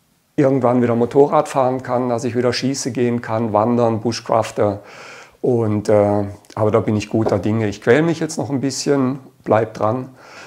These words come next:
Ich wollte euch einfach nur erklären, warum's jetzt mit den Videos halt unter Umständen ein, ein bisschen, äh, magerer wird. Ich kann's einfach im Moment jetzt noch nicht abschätzen, wie es die nächsten ein, zwei Monate weitergeht. Also nichts Dramatisches,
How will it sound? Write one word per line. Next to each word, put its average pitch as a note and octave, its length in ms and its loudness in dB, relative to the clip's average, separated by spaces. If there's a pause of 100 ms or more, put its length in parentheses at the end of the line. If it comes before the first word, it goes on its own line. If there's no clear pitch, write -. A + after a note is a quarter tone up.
Ich - 160 -8
wollte C3 240 2
euch A2+ 140 -4
einfach A#2+ 320 -6
nur A#2+ 380 -2
erklären, B2 640 -2 (340)
warum's A#2 440 -2
jetzt - 180 -6
mit A#2+ 200 -4
den A2 100 -4
Videos A#2 500 -4
halt A#2 220 -4
unter B2 240 -4
Umständen A#2 720 -2 (100)
ein, A#2 320 -6
ein A2 160 -4
bisschen, A2+ 720 -4
äh, - 40 -8 (460)
magerer C3+ 600 2
wird. C#3+ 320 0 (420)
Ich - 140 -12
kann's C3 220 -2
einfach A#2 280 0
im B2 100 0
Moment A2 340 -2
jetzt - 180 -6
noch A2 80 -2
nicht G#2+ 220 -4
abschätzen, G#2+ 640 -2 (140)
wie A2 180 -4
es G#2 160 -8
die A2 100 -4
nächsten G#2 340 -4
ein, G2 200 -4
zwei G#2+ 200 -6
Monate G2+ 480 -4
weitergeht. F#2 800 -6 (320)
Also A2+ 200 -2
nichts B2+ 220 -4
Dramatisches, D3+ 920 0